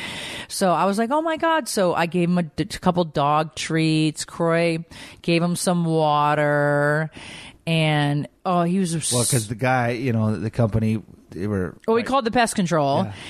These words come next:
Speaker 1: and the pest control said, "All right, we took," they took our information or whatever, and, um, said they'll get back to us. When they called, they said it's two hundred eighty-nine dollars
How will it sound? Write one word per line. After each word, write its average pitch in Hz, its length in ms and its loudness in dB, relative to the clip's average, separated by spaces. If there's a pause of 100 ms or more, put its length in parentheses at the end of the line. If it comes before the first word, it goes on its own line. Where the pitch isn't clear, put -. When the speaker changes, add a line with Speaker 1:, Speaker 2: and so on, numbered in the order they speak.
(180)
Speaker 1:
and 180 460 2
the 175 80 -2
pest 190 180 0
control 185 220 0
said, 185 160 -2
"All 247 80 0
right, 247 200 2
we 220 60 -2
took," 196 160 -2
they 175 240 0
took 175 180 -2
our 175 120 2
information 170 560 2
or 147 80 2
whatever, 147 580 2
and, 143 480 2
um, 135 460 0
said 147 160 0
they'll 147 60 2
get 147 120 0
back 131 160 -2
to 143 100 0
us. 139 120 -2
When 147 100 2
they 139 100 0
called, 175 300 2
they 160 60 2
said 160 160 0
it's 139 160 -4
two 190 160 -2
hundred 180 220 2
eighty-nine 160 440 0
dollars 135 540 -2